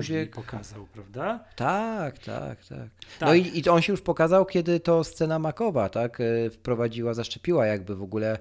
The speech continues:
Speaker 2: mm, pojęcie m-, menadżera haseł, no come on, ale to kto tam w dawnych czasach
Speaker 1: Tak.
Speaker 2: Windowsa myślał o tym, żeby w jednym programie trzymać, e, wszystkie hasła i pamiętać hasło tylko do niego? No.
Speaker 1: Mhm. No więc jakby dla
Speaker 2: Jakby
Speaker 1: mnie
Speaker 2: wiadomo.
Speaker 1: Mac, ta potęga Maca to jest to, że to jest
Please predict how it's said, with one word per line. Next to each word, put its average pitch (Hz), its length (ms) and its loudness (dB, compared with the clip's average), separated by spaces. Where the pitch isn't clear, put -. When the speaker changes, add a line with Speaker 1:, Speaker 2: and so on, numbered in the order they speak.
Speaker 2:
mm, 110 280 -4
pojęcie 120 720 0
m-, 110 140 -4
menadżera 120 640 -2
haseł, 117 460 0
no - 140 -12
come 113 200 0
on, 98 140 -12
ale 113 340 -16
to - 100 -18
kto - 180 -10
tam 120 240 -4
w 127 80 -10
dawnych 120 340 0
czasach 127 260 -4
Speaker 1:
Tak. 117 80 -4
Speaker 2:
Windowsa 123 360 -4
myślał 117 320 -4
o 120 60 -4
tym, 131 140 -8
żeby 110 220 -6
w 107 40 -8
jednym 131 320 -2
programie 127 420 0
trzymać, 127 460 -2
e, 110 520 -4
wszystkie 131 320 -4
hasła 139 260 -2
i 127 60 0
pamiętać 123 460 -2
hasło 127 260 -4
tylko 120 260 -4
do 113 120 -2
niego? 101 340 -8
No. 120 220 -10
Speaker 1:
Mhm. 139 280 -10
No 202 80 -4
więc 208 180 -8
jakby 175 200 -6
dla 156 160 -8
Speaker 2:
Jakby 208 140 -8
Speaker 1:
mnie 196 120 -8
Speaker 2:
wiadomo. - 160 -8
Speaker 1:
Mac, - 120 -14
ta 170 100 -6
potęga 170 420 -8
Maca 165 300 -10
to 147 100 -10
jest 135 180 -8
to, 165 140 -8
że 143 120 -10
to 147 100 -10
jest 131 160 -12